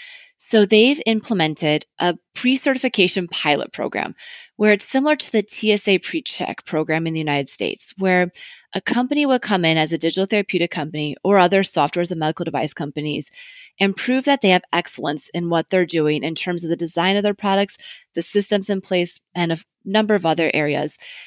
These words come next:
And once they have this seal of excellence, for lack of a better word, then their products would go through different levels of clearance based upon that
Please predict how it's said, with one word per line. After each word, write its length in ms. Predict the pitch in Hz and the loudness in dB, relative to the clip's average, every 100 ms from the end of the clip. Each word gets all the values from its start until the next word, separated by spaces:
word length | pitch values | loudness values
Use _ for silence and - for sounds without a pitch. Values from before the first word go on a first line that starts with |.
| - - _ | -20 -20 _
And 180 | 196 202 | 0 2
once 240 | 233 254 - | 2 2 2
they 120 | 285 | 2
have 260 | 220 196 | 2 2
this 340 | 190 185 - - _ - | 2 0 -2 -18 _ -20
seal 440 | - - 226 226 | -14 -2 4 4
of 120 | 214 - | 4 2
excellence, 560 | 330 - - 113 156 | -4 -4 -6 -6 -6
for 140 | - 170 | -4 0
lack 260 | 147 151 | 0 -2
of 80 | 160 | -8
a 120 | - | -6
better 260 | 160 147 156 | -4 0 0
word, 260 | 151 147 160 - - - _ - | 0 -2 -4 -14 -20 -20 _ 0
then 300 | 208 226 254 | 4 4 4
their 120 | 269 | 2
products 560 | 262 - 185 175 165 - | 0 -2 2 2 2 0
would 140 | 180 | 0
go 220 | 180 175 185 | 4 4 2
through 240 | - 170 | 0 -2
different 480 | - 190 - 214 180 | 0 -2 0 -2 2
levels 500 | 175 160 160 156 156 | 2 2 0 -2 -2
of 180 | 160 - | -6 -8
clearance 500 | - 254 156 147 - | -2 0 0 -2 -2
based 280 | 170 165 - | -2 0 -2
upon 540 | - 180 165 156 160 _ _ _ - | -4 -2 -2 -2 -6 _ _ _ -4
that 360 | 175 165 - | 2 2 2